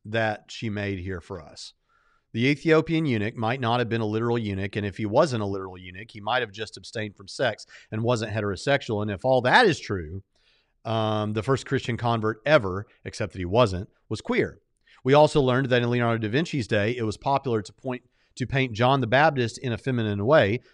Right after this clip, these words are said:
despite that she really meant a different John and not John the Baptist. And despite that was, uh, what was popular to do in, um, paintings in Da Vinci's day, has absolutely nothing to do with what the Bible says.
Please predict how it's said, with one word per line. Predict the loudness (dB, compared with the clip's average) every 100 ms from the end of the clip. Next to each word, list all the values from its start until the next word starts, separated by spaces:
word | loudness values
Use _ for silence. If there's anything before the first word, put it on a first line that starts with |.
| -16
despite | -6 -2 0
that | -2
she | -8 -4
really | 0 2
meant | 2 -2 -4
a | -4
different | -2 -2 -2
John | -8 -8 -6 -8
and | -8 -6
not | -4 -4
John | -4 -6
the | -8
Baptist. | -10 -10 -12 -16 -20 -6
And | -4
despite | 2 4 4 4
that | 2 2
was, | 2 0 0 -2 -6 -6
uh, | -4 -2
what | -2 -4
was | -2
popular | 0 2 2 -2
to | -2
do | 0 0 0
in, | -4 -4 -4 -6 -10 _ _ _
um, | -6 -4 -4 -6 0
paintings | 0 2 0 -2
in | -2
Da | -2
Vinci's | -2 -2 -4 -2
day, | 0 0 -4 -4
has | -4 2
absolutely | 4 4 4 4 4 4 2
nothing | 4 4 4 0
to | 0
do | 2 2 2
with | 2
what | 0 0
the |
Bible | -2 -4 -6
says. | -6 -2 -2 -4 -20